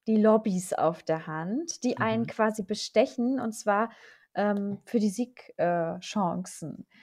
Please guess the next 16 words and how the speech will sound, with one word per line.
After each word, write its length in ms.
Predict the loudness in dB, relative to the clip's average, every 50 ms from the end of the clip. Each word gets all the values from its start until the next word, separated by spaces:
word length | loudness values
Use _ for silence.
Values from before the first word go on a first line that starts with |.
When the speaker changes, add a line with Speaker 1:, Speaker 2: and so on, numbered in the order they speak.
| -14 -10
Speaker 2:
Genau, 220 | -6 -2 -2 -2
im 80 | 0 2
Prinzip, 220 | 4 4 4 4
das 120 | 2 0 -4
Speaker 1:
Und 0 |
Speaker 2:
sind, 160 | -4 -8 -10 -12 -16 _ _ _
sind 200 | -6 -4 -4 -2
verschiedene 520 | -2 -4 -4 -2 -4 -4 -4 -2 -2 -2 -2
Siegbedingungen. 800 | -2 -4 -6 -6 -8 -8 -2 -2 -2 0 0 -2 -4 -4 -4 -2
Jeder 220 | -2 0 0 -2
hat 100 | -4 -4
andere 260 | -4 -4 -4 -4 -6
Ziele 320 | -8 -8 -8 -6 -6 -6 -8
am 140 | -8 -10
Tisch. 400 | -10 -12 -12 -14 -14 -16 _ _ _ _ _
Speaker 1:
Mhm. 280 | -4 -4 -2 -2 -4